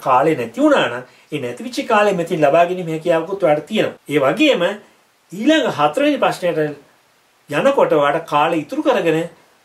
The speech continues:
යෑමේ හැකියාවකුත් තියෙනවා. ඒ නිසා මම හැම වෙලාවෙම කියන්නේ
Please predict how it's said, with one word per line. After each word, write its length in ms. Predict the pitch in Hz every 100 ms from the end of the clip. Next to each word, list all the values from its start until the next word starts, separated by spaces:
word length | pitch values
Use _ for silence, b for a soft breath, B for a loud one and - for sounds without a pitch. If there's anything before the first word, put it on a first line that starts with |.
| -
යෑමේ 380 | 139 160 226 240
හැකියාවකුත් 640 | 214 196 170 151 202 -
තියෙනවා. 320 | 214 156 113
ඒ 80 | 131
නිසා 200 | 139 190
මම 200 | 156 151 185
හැම 120 | 151 180
වෙලාවෙම 300 | 226 240 175
කියන්නේ 360 | 156 143 135